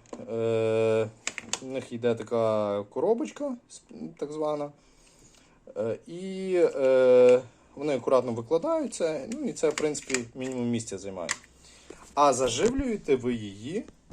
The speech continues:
знову ж таки, з допомогою цього сплітера. І ця вита пара, яка раніше була підключена в розподільчу коробку. Е, ви просто підключаєте, е, свою виту пару.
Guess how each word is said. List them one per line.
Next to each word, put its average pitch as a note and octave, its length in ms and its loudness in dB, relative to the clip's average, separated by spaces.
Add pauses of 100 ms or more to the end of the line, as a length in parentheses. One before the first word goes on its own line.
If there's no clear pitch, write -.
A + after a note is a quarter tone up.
(460)
знову B2 240 2
ж - 60 -6
таки, - 140 -10
з A2 40 -6
допомогою B2 460 -4
цього C3+ 200 0
сплітера. G3+ 540 -6 (640)
І A#3 240 2
ця E3 260 8
вита D3 300 6
пара, F#3+ 340 6
яка C#3+ 680 8
раніше C#3+ 600 2
була C3+ 300 4
підключена A2 920 -4
в G2+ 100 -8
розподільчу A#2 640 -10
коробку. A2 520 -2 (1700)
Е, A2+ 840 4 (120)
ви D#3 200 4
просто D3+ 480 2
підключаєте, A#2+ 1000 4 (1200)
е, A2+ 140 2
свою C#3+ 320 6
виту C3+ 280 4
пару. A2+ 440 4